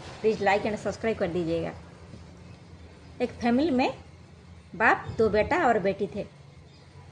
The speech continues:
वो बड़ा बेटा को शादी करवाए, जो जो मांगे थे उनके वो पूरे कर लिए।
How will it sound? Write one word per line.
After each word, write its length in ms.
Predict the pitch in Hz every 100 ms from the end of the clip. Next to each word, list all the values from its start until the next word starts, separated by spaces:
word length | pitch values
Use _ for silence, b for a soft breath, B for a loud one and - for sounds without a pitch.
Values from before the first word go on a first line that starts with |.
| - - - - - -
वो 140 | 226 214
बड़ा 240 | 226 240
बेटा 180 | 254 269
को 100 | 247
शादी 280 | 247 196 214
करवाए, 460 | 220 202 208 320 - -
जो 160 | 214 247
जो 120 | 269
मांगे 340 | 233 208 208 233
थे 240 | 220 226
उनके 300 | 208 190 330 - -
वो 80 | 226
पूरे 300 | 240 254 254
कर 160 | 208
लिए। 260 | 175 202